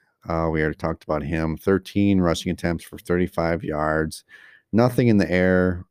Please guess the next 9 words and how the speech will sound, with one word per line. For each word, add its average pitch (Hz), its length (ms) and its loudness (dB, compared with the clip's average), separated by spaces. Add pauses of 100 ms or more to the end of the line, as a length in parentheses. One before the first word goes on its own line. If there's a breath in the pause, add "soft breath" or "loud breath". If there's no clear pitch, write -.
(140)
Uh, 92 220 2
Julian 107 420 2
Edelman, 95 640 2 (480 soft breath)
six - 420 -4
targets, 101 760 2 (580)
three 101 240 0
receptions, 82 840 -6
thirty-five 82 600 -6
yards. - 680 -14